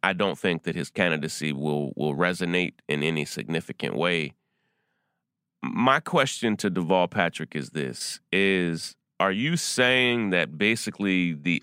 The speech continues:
only way you know to change the world is to run for president? Because when I examine Deval Patrick's life over these past few years, I see him doing nothing to fight for change.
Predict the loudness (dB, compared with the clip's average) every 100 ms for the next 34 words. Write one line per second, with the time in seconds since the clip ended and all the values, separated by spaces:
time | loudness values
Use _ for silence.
0 | -2 0 2 2 0 0 2 2 2 2
1 | 0 0 2 2 2 -2 -4 -2 0 0
2 | 0 -2 0 2 0 -2 -4 -2 0 -2
3 | -4 -2 -2 0 -2 -4 -4 _ _ _
4 | _ _ _ _ _ _ _ -4 2 4
5 | 4 2 0 2 2 2 0 2 2 2
6 | 0 -2 -4 -4 2 2 4 2 0 -2
7 | -2 2 2 0 -6 _ _ _ _ _
8 | _ _ _ -2 0 2 0 0 0 0
9 | 0 -2 -4 -2 0 2 2 0 -2 -6
10 | -12 _ -2 0 0 -2 -2 0 2 2
11 | 0 0 2 2 2 2 0 -6 -8 -4
12 | 0 0 -2 -8 -2 0 2 -2 -6 -16